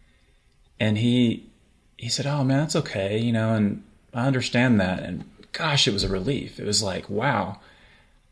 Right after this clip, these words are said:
I don't have to hide anymore." And, and they, also, I'm like, "I really want my friend to come visit," so I had to clean the place up. And, and if I hadn't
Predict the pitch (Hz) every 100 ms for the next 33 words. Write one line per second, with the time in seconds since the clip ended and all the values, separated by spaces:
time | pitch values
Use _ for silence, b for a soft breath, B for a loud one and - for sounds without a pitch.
0 | - 117 117 110 101 92 139 160 - -
1 | 95 92 - 135 - _ _ _ 117 117
2 | 110 110 b b b b b _ _ _
3 | _ 127 123 - 127 131 - - - 139
4 | 170 - 151 117 110 107 - 151 208 143
5 | 104 110 113 - _ _ 123 117 131 170
6 | 147 - 110 104 139 113 90 - 104 104
7 | 110 104 110 104 101 139 139 - - -
8 | - 117 110 120 117 123 147 165 117